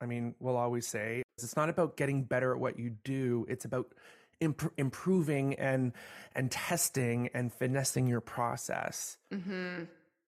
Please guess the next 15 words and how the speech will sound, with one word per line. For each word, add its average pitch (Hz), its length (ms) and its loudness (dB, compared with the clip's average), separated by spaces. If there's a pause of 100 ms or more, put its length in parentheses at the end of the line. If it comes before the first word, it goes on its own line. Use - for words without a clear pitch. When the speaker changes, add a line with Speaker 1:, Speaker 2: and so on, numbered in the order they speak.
(120)
Speaker 1:
And 143 200 0 (120)
knowing 160 420 6
that 147 140 0
that - 220 0
process 156 640 2
needs 139 340 2
to 147 140 0
be 127 120 0
flexible, 120 720 0
but - 300 -4
gather 139 320 4
the 165 160 4
information, 127 920 0 (720)
analyze 147 760 6
it, 127 280 2